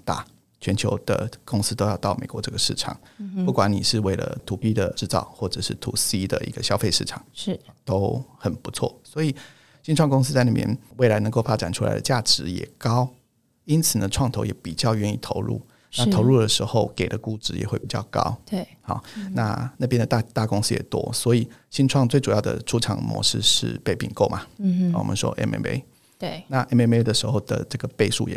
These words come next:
Speaker 1: 高啊，所以投资人投资的机会比较高。
Speaker 2: 他，
Speaker 1: 那
Speaker 2: 因为他的回报率或回报机会相对也比较乐观嘛。
Speaker 1: 对。啊，我们说
Speaker 2: 嗯。
Speaker 1: multiple 高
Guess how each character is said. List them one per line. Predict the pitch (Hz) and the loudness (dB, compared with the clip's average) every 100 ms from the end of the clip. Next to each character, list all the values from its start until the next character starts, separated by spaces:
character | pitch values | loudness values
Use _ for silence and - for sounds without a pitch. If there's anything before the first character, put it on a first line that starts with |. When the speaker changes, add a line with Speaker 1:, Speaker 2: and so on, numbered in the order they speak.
| - | -4
Speaker 1:
高 | 107 - - - _ | -2 -2 -4 -12 _
啊， | 101 107 | -4 -4
所 | - 117 | 0 2
以 | 135 110 - _ - | 2 0 -8 _ -4
投 | 113 120 | 0 2
资 | 143 | 4
人 | 123 107 | 4 4
投 | - 87 98 | 0 0 -2
资 | - 107 | -2 -4
的 | 110 - 82 | -2 -4 -4
机 | - 127 | 0 0
会 | - 110 | 0 -4
比 | - | -6
较 | 98 | -12
高。 | - - _ _ _ _ _ _ | -8 -10 _ _ _ _ _ _
Speaker 2:
他， | - 240 | 2 4
Speaker 1:
那 | 233 233 | 4 2
Speaker 2:
因 | 277 | 2
为 | |
他 | 277 254 | 2 2
的 | |
回 | 208 156 | 0 -2
报 | 165 208 185 | 0 2 2
率 | 180 | 2
或 | 185 | 0
回 | 180 | 0
报 | 170 180 | 0 -2
机 | - 180 185 | 0 -2 -2
会 | - 190 - | 0 0 0
相 | - 180 | -6 -2
对 | 185 175 | 2 2
也 | |
比 | 165 | 0
较 | 151 | -2
乐 | 160 135 | -2 -4
观 | - 107 | -4 -4
嘛。 | 92 | 0
Speaker 1:
对。 | |
啊， | |
我 | 90 | 2
们 | 107 | 4
说 | 110 85 | 6 6
Speaker 2:
嗯。 | |
Speaker 1:
multiple | 117 117 113 - | 6 4 2 0
高 | - | -2